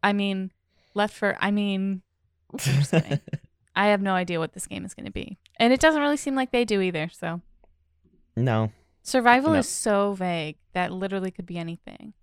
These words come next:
Speaker 2: I mean, the
Speaker 1: Zombies?
Speaker 2: the concept art is, it looks, like, foresty. There's a mirror and a guy with an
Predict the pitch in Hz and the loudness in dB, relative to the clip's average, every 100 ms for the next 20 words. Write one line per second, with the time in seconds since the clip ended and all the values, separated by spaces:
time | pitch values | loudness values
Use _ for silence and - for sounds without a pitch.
0 | _ _ _ - 135 165 202 254 285 302 | _ _ _ 0 4 4 4 2 0 -2
1 | - _ _ - 151 - 175 214 165 151 | -10 _ _ -6 -6 0 0 2 0 2
2 | 120 101 - - _ _ _ _ _ _ | 2 0 -6 -16 _ _ _ _ _ _
3 | _ _ _ _ _ _ _ _ - - | _ _ _ _ _ _ _ _ -14 -6
4 | 110 175 170 185 175 - - 101 117 131 | -2 -2 -2 -6 -6 -8 -2 2 2 0
5 | - - 135 135 143 147 _ _ _ _ | -2 -8 -6 -4 -4 -6 _ _ _ _
6 | _ _ _ _ _ _ _ _ _ _ | _ _ _ _ _ _ _ _ _ _
7 | - - 107 80 85 104 123 127 135 135 | -6 -4 -2 0 0 2 2 2 0 -4
8 | - _ _ _ - 87 78 87 95 90 | -8 _ _ _ -10 -6 -2 2 2 2
9 | 78 | -4